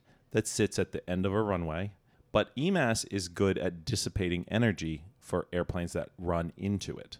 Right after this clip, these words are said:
They essentially run into it. It's aerated, so they sink down into it,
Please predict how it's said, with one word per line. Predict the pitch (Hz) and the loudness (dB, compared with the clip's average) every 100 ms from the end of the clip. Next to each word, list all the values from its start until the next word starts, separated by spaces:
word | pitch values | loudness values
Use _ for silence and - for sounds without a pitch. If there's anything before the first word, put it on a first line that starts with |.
| _ _ - - - | _ _ -20 -20 -6
They | - | 0
essentially | 101 - 135 - 160 | 2 2 0 2 2
run | 107 92 98 107 151 | 0 2 4 6 6
into | 131 113 - 85 | 4 4 4 2
it. | 80 - | 0 -2
It's | 107 - _ | -6 -6 _
aerated, | 135 175 131 87 78 80 92 - | 2 4 4 2 0 -2 -4 -10
so | - 101 | -4 2
they | 104 | 2
sink | - - - 135 143 - | 2 -4 0 2 2 4
down | 117 113 101 | 6 6 6
into | 85 - 80 | 4 0 -2
it, | 92 | -4